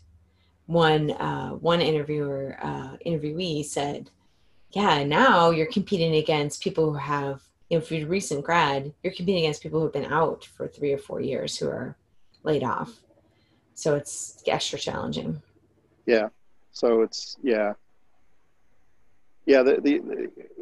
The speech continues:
Speaker 2: you know, it's, it's interesting 'cause I, I'm, I'm, I'm actually reading the,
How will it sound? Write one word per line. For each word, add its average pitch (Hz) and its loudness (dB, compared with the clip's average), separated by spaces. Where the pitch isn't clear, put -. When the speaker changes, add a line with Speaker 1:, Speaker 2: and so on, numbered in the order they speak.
Speaker 2:
you 175 6
know, 160 6
it's, 147 4
it's - 2
interesting 214 0
'cause 127 0
I, 127 6
I'm, 131 0
I'm, 131 -2
I'm 131 -4
actually 147 2
reading 131 2
the, 110 -2